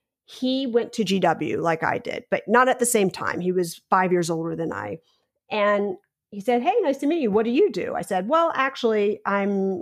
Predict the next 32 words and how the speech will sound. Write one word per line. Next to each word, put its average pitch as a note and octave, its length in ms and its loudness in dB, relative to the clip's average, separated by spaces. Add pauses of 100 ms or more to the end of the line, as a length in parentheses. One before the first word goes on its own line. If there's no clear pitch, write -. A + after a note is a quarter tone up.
I'm F#3+ 520 -2 (140)
currently A#3+ 380 4
looking G3 420 0
for F3+ 400 0
a F3 80 0
role F3+ 640 2 (220)
in F3 240 0
private F3 380 0
equity G3 360 0
or F3+ 80 0
venture E3+ 300 -2
capital." F#2+ 560 -2 (380)
He A3+ 80 -2
said, C4+ 240 -2
"Oh, A4 100 2
that's F4+ 140 2
so E4 120 0
interesting. D#4+ 320 2
Well, B3+ 120 4
my B3 120 4
company C4+ 460 0
is A3 80 2
actually G#3+ 320 2
hiring F#3+ 720 2
for F#3 300 2
an F#3+ 200 2
entry F#3 280 0
level, F3+ 280 0 (100)
level F3+ 420 0
analyst. F3+ 640 0 (360)
We F#3+ 160 2
have F3+ 280 0